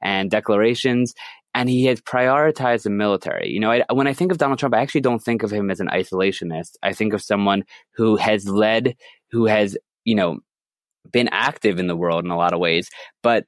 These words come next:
with a military first posture. You know, he's appointed all these generals to high positions. He's act-, actually el-, escalated a lot of the conflicts that Barack Obama, uh, was involved in as well. Um, he,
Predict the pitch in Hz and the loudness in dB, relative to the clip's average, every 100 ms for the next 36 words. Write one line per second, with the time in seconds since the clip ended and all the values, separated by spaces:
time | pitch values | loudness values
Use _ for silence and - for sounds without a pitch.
0 | _ - 113 107 92 107 110 107 107 104 | _ -2 0 2 2 2 2 2 2 0
1 | 95 87 92 87 - 87 87 - - - | 0 0 -2 -2 -2 -2 -2 -4 -8 -6
2 | 87 85 95 92 90 - 101 101 95 95 | -2 -2 0 -2 -2 -4 -2 0 2 2
3 | 92 - 95 95 92 90 90 95 90 92 | 0 0 0 2 0 0 -2 0 0 0
4 | 95 90 90 90 - - - 107 104 - | -2 -2 -2 -2 -6 -14 -6 -2 -2 -2
5 | - 101 - 101 85 90 - 107 104 - | -4 -4 0 0 2 0 0 -2 -4 -2
6 | 98 92 90 90 87 85 92 92 95 87 | 0 2 2 0 0 0 2 2 0 -2
7 | - _ 98 92 85 - 101 95 92 - | -12 _ -6 -4 -4 -4 -4 -2 -4 -2
8 | 87 - 90 90 90 90 90 85 87 - | -6 -2 0 0 -2 0 0 0 -2 -2
9 | - - 90 90 85 92 92 90 90 90 | -14 -4 0 2 0 0 0 2 2 2
10 | 92 87 82 90 90 87 92 - - - | -2 -2 -2 0 2 2 0 -6 -20 -6
11 | - 101 95 95 - - - 120 117 117 | 0 2 2 0 -4 -8 0 2 4 2
12 | 110 | 0